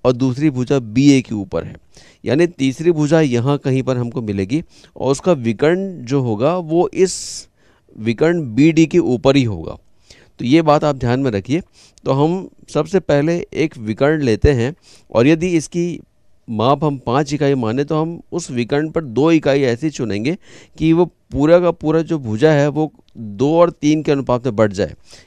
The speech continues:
यानी पहले चतुर्भुज का विकर्ण यदि पाँच इकाई है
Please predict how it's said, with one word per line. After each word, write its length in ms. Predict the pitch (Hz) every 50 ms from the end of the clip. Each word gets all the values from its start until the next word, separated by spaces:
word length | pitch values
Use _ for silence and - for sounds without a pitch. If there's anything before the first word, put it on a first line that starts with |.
| _ -
यानी 340 | 101 107 113 131 160 170 175
पहले 460 | 175 - - - 110 107 123 151 160
चतुर्भुज 420 | 151 - 143 - 160 139 143 131
का 100 | - 156 135
विकर्ण 340 | 123 120 104 - 139 143 147
यदि 140 | 135 139 131
पाँच 360 | - - 113 127 143 131 139
इकाई 260 | 143 - 110 101 101
है 180 | 101 110 143